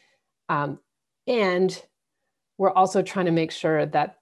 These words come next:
the fees and charges aren't so high that we're having a really negative effect on housing affordability. And so that's, that's the piece for, for a council when we set those policies around D C Cs or community amenity contributions, that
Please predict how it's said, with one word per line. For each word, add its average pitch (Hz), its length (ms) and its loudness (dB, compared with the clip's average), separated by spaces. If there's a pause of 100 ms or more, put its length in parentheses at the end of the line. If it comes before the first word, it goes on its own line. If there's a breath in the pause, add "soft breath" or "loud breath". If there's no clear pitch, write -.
(280)
the 151 100 -8
fees 190 500 0
and 170 180 -4
charges 160 340 -2
aren't 147 220 -6
so 240 420 0
high 160 560 0
that 151 320 -2 (140)
we're 165 260 -2
having 151 300 -4
a 151 60 -2
really 160 340 2
negative 151 300 -2
effect 143 260 -8
on 143 100 -8
housing 143 300 -8
affordability. 135 760 -10
And 165 160 -6
so 160 200 -6
that's, 170 640 -2 (480 soft breath)
that's 180 300 2
the 185 100 -2
piece 165 340 -4
for, 147 340 -8 (160)
for 143 140 -8
a 139 60 -8
council 165 760 -2 (380 loud breath)
when 156 140 -2
we 147 100 -2
set 185 320 0
those 156 220 0
policies 143 540 -4
around 139 300 -6
D 147 140 -8
C 147 160 -10
Cs 143 420 -8
or 147 240 -8
community 143 300 -4
amenity 180 240 0
contributions, 143 720 -10
that 143 200 -6